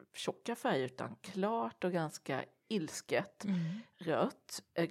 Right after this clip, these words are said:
Speaker 1: blått, illgrönt, orange, rosa, allting i väldigt, väldigt klara toner.
Speaker 2: Mm.
Speaker 1: Och likadant, jag, jag köpte, ibland köper jag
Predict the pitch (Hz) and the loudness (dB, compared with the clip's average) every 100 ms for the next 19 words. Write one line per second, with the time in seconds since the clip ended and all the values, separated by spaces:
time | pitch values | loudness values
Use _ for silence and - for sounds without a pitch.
0 | 156 151 151 151 240 - _ - - - | -2 0 4 6 6 2 _ -14 -14 -16
1 | _ 196 202 151 151 160 175 185 165 - | _ 0 0 -2 -2 4 6 4 0 -4
2 | 127 147 202 190 185 - 175 165 - - | 0 2 2 2 -2 0 2 2 -2 -2
3 | 269 - - 131 - - - - - 175 | -2 -2 -4 -4 -6 -16 -18 -6 0 0
4 | 165 175 143 143 - 151 147 - - 143 | 4 2 2 -4 0 0 0 -6 -4 -2
5 | 123 113 - - 156 - 185 196 _ 185 | 0 -2 -4 -6 -4 -2 -2 -4 _ -4
6 | 156 196 - 208 196 226 202 220 214 196 | -4 -8 6 6 10 8 8 2 4 4
7 | 196 190 190 _ 185 190 - 226 208 - | 4 0 -4 _ 4 4 4 -2 -2 0
8 | 180 180 190 190 - 175 180 180 160 156 | 2 6 4 4 4 2 2 0 4 4
9 | 143 135 123 80 71 50 50 50 | 4 4 4 2 2 -2 -4 -6